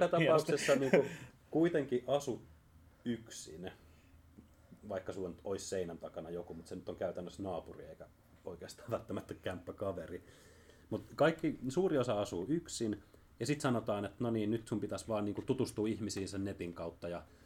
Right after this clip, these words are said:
Speaker 2: keksiä, miten sä voit tutustua u-, uusiin ihmisiin silleen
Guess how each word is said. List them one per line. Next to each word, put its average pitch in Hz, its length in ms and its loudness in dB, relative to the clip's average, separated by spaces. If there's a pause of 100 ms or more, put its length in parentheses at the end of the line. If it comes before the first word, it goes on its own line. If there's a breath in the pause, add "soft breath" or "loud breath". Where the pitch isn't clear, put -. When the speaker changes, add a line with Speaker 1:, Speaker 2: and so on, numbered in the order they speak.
(720 soft breath)
Speaker 2:
keksiä, 98 400 0
miten 92 260 -4
sä 90 100 -6
voit 87 200 -6
tutustua 92 380 -6
u-, 92 260 -6
uusiin 90 420 -4
ihmisiin 87 540 -6
silleen 82 480 -6